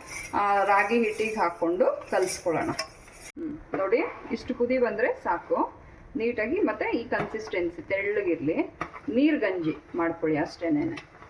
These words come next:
ಈಗ ತರಕಾರಿ ಎಲ್ಲನೂ ಹಿಟ್ಟೊಳಗೆ, ರಾಗಿ ಹಿಟ್ಟೊಳಗೆ ಆ್ಯಡ್ ಮಾಡ್ಕೊಳ್ಳೋಣ.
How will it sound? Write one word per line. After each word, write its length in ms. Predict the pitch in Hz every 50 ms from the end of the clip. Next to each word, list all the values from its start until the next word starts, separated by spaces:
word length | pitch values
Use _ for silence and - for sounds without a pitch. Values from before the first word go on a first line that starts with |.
| - - - - - - - - - - _ _ -
ಈಗ 220 | 214 220 214 208 269 330 - -
ತರಕಾರಿ 400 | 226 208 - - 233 233 233 226
ಎಲ್ಲನೂ 720 | 214 202 202 202 196 196 190 190 202 277 339 - - - - - - - - -
ಹಿಟ್ಟೊಳಗೆ, 500 | 233 233 220 - 233 220 208 196 190 190
ರಾಗಿ 300 | 190 190 190 196 196 214
ಹಿಟ್ಟೊಳಗೆ 440 | 214 214 202 190 180 175 175 170 -
ಆ್ಯಡ್ 360 | - - - 190 185 175 175
ಮಾಡ್ಕೊಳ್ಳೋಣ. 520 | 180 165 147 - - - 143 143 294 156